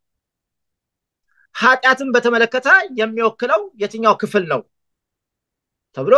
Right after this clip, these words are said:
በየቢሮው፣ እ፣ ኃጢአትን ይቅር የሚያስብለው ክፍል የትኛው ነው ብላችሁ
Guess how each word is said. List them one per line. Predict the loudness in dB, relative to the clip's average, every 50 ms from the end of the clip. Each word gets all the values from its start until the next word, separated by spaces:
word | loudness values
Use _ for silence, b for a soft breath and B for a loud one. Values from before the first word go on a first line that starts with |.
| 4 4
በየቢሮው፣ | 2 2 2 0 0 2 2 4 2 2 2 2 2 2 2 -2 -6 _ _ _ _ _ _ _ _ _ _ _ _ _ _ _ _ -10
እ፣ | -10 -10 -10 _ _ _ _ _ _ _ _ _ _ _ _ _ -4
ኃጢአትን | -4 -2 -2 -2 -2 -2 -4 -6 -8 _ _ _ -10
ይቅር | -6 -2 0 0
የሚያስብለው | 2 2 0 -2 -2 0 2 2 2 0
ክፍል | -2 -4 -2 0
የትኛው | -2 -2 -2 -4 -4 -2 -2 -2
ነው | -2 -4
ብላችሁ | -6 -6 -6 -6 -6 -6 -8 -8